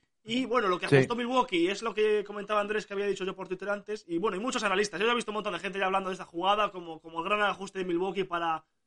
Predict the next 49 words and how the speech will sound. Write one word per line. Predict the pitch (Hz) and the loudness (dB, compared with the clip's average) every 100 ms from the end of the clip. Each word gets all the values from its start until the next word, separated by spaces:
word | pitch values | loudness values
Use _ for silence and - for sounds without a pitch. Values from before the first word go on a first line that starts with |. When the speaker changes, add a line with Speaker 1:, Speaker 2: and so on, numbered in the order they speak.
| _ _ | _ _
Speaker 1:
para | 175 | 0
el | 160 | 0
tercer | 160 180 | -4 -4
partido, | 190 180 196 190 | -2 0 0 0
para | 175 | -4
el | 165 | -6
primero | 165 180 175 | -6 -4 -4
en, | 170 156 _ | -6 -10 _
allí | 160 165 | -8 -6
en | 175 156 | -6 -8
su | 156 | -6
casa. | 220 220 269 - _ _ _ _ | -2 -2 -4 -12 _ _ _ _
Que | 175 214 | 2 4
es | 135 | 10
Speaker 2:
El | |
Speaker 1:
que, | |
Speaker 2:
bloqueo | 131 131 156 | 12 12 12
Speaker 1:
bueno, | |
Speaker 2:
con | 147 | 12
el | 135 | 12
chico. | 151 123 104 | 10 8 4
Speaker 1:
el | - 180 | 0 0
bloqueo | 180 180 214 233 | 0 0 2 4
de | 226 | 4
Giannis | 233 220 165 | 4 2 -2
con, | - 165 165 | -4 -8 -8
aprovechando | 165 170 170 196 | -8 -4 -2 -2
esta | 202 202 | -2 -6
situación | 196 202 220 247 208 | -6 -4 -2 -2 -4
es | 185 | -12
que, | - 170 | -4 -4
bueno, | 196 160 _ | -4 -8 _
él, | 151 147 143 | -14 -12 -8
él, | 156 151 | -6 -2
él, | 156 151 | -2 -2
él | 190 202 | 0 0
bloquea | 196 185 208 165 131 _ _ _ _ | 0 2 2 2 -2 _ _ _ _
a, | 156 147 143 139 135 131 | -2 0 0 0 -2 -4
a | 160 | -4
uno | 170 175 | -2 -2
de | |
los | 180 170 | -4 0
bases, | 208 220 247 220 | 2 2 0 -6
a | |
uno | 175 | -6
de | 180 | -8
los | 185 | -8
exteriores, | 190 202 220 233 254 - _ _ _ _ | -6 -4 -2 -4 -10 -20 _ _ _ _
eh, | 160 156 151 143 139 139 135 127 127 123 | -4 -2 0 -2 -4 -6 -10 -14 -18 -20